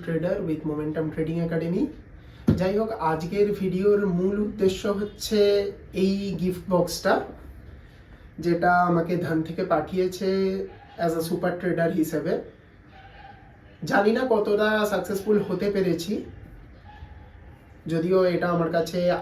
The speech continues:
আপাতত একটা বড় পাওয়া। তার আগে একশো, এক মাস হয়ে গেল ট্রেড করছি, গোটা এপ্রিল মাস ট্রেড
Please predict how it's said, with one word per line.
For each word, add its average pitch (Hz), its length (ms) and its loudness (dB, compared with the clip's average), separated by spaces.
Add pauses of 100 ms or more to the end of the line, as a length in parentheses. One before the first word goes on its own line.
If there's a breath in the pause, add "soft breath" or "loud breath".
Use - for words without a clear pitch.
আপাতত 180 460 0
একটা 180 240 -2 (100)
বড় 160 300 2
পাওয়া। 160 320 2 (1500 loud breath)
তার 202 220 6
আগে 220 300 6 (3000)
একশো, 190 380 -2 (380)
এক 180 80 -4
মাস 196 260 -2
হয়ে 185 160 2
গেল 180 180 4 (1300)
ট্রেড 175 220 0 (100)
করছি, 175 360 -4 (160)
গোটা 165 200 -2 (120)
এপ্রিল 170 340 0
মাস 170 460 0
ট্রেড 170 220 0